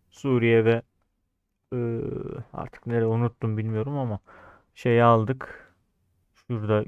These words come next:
küçük bir yer vardı. Şurada. Burayı aldık. Bugün böyle yaptık. Türkiye yavaş yavaş gelişiyor. Para durumumuz çok iyi. Bakalım nereye kadar böyle gideceğiz. Ne kadar gidebileceksek.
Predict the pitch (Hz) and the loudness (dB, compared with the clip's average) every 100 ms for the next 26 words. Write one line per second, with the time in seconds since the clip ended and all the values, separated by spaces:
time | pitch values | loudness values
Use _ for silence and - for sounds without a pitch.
0 | - - - 117 107 104 104 101 98 95 | -8 -20 -14 -8 0 2 2 0 -2 -2
1 | 98 - _ _ - - 147 - - - | -6 -10 _ _ -20 -20 -20 -20 -20 -20
2 | _ _ _ _ - 120 110 113 107 101 | _ _ _ _ 0 4 6 6 6 2
3 | 131 - - - - - - - - - | -4 -10 -18 -20 -20 -20 -20 -20 -20 -20
4 | - - - - - - - - 135 139 | -20 -20 -20 -20 -20 -20 -20 -12 -4 -2
5 | 135 135 131 120 113 - 156 - - - | 4 8 10 10 8 4 -4 -4 -10 -18
6 | _ _ - 147 - 117 131 120 110 110 | _ _ -2 -2 4 6 8 8 8 4
7 | 127 - 127 120 110 120 127 151 - - | 2 0 2 2 2 4 6 4 -2 4
8 | 165 185 185 165 170 165 165 170 - 175 | 8 8 6 4 2 2 -2 -6 0 0
9 | 170 170 160 165 - _ _ _ _ _ | 2 4 6 4 -6 _ _ _ _ _
10 | _ - - _ _ _ _ _ _ - | _ -20 -20 _ _ _ _ _ _ -2
11 | 123 139 139 127 135 127 113 113 110 113 | 6 6 6 6 8 6 4 2 2 0
12 | 107 - - 131 - - _ _ _ 113 | 0 -4 -4 -4 -6 -20 _ _ _ -4
13 | - 104 120 107 110 107 104 110 107 - | 0 2 2 2 2 0 0 -2 -2 -4
14 | 139 - | -6 -6